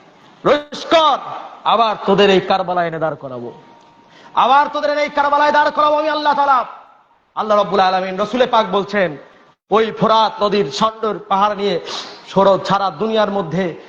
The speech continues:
যুদ্ধ লেগে যাবে, বিশাল বড় যুদ্ধ লাগবে। সেই যুদ্ধে একশো জনে নিরানব্বই জন মারা যাবে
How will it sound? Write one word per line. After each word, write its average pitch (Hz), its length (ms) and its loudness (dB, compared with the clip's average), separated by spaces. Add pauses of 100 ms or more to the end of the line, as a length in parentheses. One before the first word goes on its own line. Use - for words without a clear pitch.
(220)
যুদ্ধ 170 260 -2
লেগে 202 260 2
যাবে, 156 280 0 (600)
বিশাল 247 500 2
বড় 262 160 -4
যুদ্ধ 202 260 -10
লাগবে। 175 400 -8 (340)
সেই 214 300 2
যুদ্ধে 214 320 4
একশো 226 440 0
জনে 226 200 -2
নিরানব্বই 220 500 0
জন 208 120 0
মারা 190 200 2
যাবে 131 220 -4